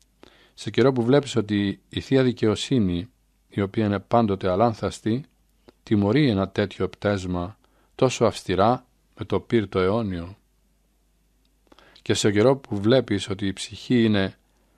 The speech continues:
νύμφη εκλεκτή του Κυρίου και διορισμένη για τους γάμους του παραδείσου, να καταδικάζεται σε ένα καμίνι του πυρός,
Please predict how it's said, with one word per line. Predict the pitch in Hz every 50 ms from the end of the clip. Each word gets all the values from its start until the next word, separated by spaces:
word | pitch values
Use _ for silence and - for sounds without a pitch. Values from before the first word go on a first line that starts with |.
| _ _ _
νύμφη | - 110 127 135 120 - - 110
εκλεκτή | 104 98 - - 95 95 - - - 123
του | 110 107 98
Κυρίου | 98 - - 92 95 101 113 123 139 156 165 _ _ _ _ _ _ _ _ _ _ _
και | - - 107
διορισμένη | 101 101 104 101 101 101 92 98 120 131 135 120
για | 107 107 101
τους | 98 95
γάμους | 101 92 107 120 123 117 107 98 -
του | - 113
παραδείσου, | - 98 98 95 92 101 123 113 - - 104 90 98 - _ _ _ _ _ _ _ _ _ _ _ _ _ _
να | - 104
καταδικάζεται | 101 104 95 107 101 98 101 95 135 135 127 117 107 123
σε | 104 - -
ένα | 123 120 113
καμίνι | 110 - - 104 101 110 127 123 107
του | 98 101 95
πυρός, | 98 98 92 107 120 110 98 - - -